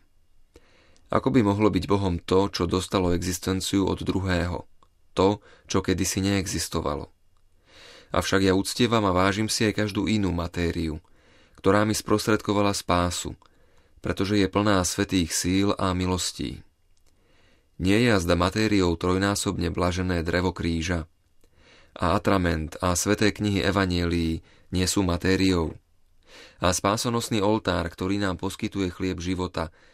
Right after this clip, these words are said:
nie je matériou. A na prvom mieste nie sú matériou telo a krv môjho Pána. Alebo musíš poprieť posvetný charakter tohto všetkého,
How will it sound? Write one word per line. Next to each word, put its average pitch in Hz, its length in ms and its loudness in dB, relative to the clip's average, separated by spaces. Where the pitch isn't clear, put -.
nie 85 240 -4
je 90 120 -2
matériou. 90 800 -4
A - 80 -6
na 95 80 2
prvom 113 280 0
mieste 92 520 -2
nie 98 120 2
sú - 160 -2
matériou 104 640 0
telo 98 360 0
a 92 160 2
krv 95 240 -2
môjho 90 400 -4
Pána. 85 480 -4
Alebo 92 240 2
musíš 117 400 -2
poprieť 113 320 0
posvetný 98 560 -4
charakter 92 480 -2
tohto 92 240 -4
všetkého, 95 720 -2